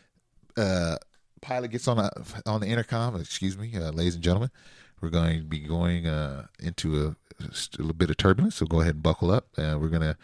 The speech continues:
get you through this, and we should be out of this pretty soon." You put your seatbelt on. Yeah, yeah, yeah. You put your tray up or whatever they tell you to do,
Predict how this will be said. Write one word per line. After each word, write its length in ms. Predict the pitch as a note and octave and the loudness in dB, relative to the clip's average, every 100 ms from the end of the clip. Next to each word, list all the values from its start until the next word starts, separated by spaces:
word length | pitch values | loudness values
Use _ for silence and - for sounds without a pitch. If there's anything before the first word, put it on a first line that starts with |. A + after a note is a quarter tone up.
| - - - | -16 -20 -8
get 180 | - F#2 | -4 -2
you 60 | - | 0
through 160 | G2 | 2
this, 280 | G2 C3 - | 4 2 0
and 180 | E2+ E2 | -6 -6
we 80 | F2 | -8
should 160 | - | -6
be 160 | E2+ F#2+ | -2 2
out 140 | F#2 | 4
of 60 | G2 | 2
this 140 | G#2 | 2
pretty 180 | - A2+ | 2 2
soon." 280 | A2+ C3 D#2+ _ - - | 0 -6 -10 _ -20 -8
You 120 | F#2+ | -4
put 260 | F#2 C#3 - | 0 2 2
your 60 | C#3+ | 0
seatbelt 460 | F3 E3 D3+ D3+ | 0 10 12 12
on. 360 | D3 D3+ D#3 E3+ _ _ _ _ _ _ _ | 12 8 6 0 _ _ _ _ _ _ _
Yeah, 260 | F2+ G2 F#2 | 4 6 6
yeah, 220 | F#2 F#2+ | 6 4
yeah. 180 | F#2+ F#2 | 4 2
You 80 | |
put 240 | F2 C#3 D3+ | 2 0 0
your 80 | C3 | 0
tray 360 | - D3+ D3 | 8 12 12
up 240 | D3+ D#3+ - | 12 10 4
or 80 | A2 | 0
whatever 300 | A2+ C3+ C3+ | 2 2 4
they 120 | C3+ | 4
tell 180 | E3 D3 | 4 4
you 80 | C#3 | 4
to 80 | C#3 | 0
do, 240 | C#3+ D#3 | 0 0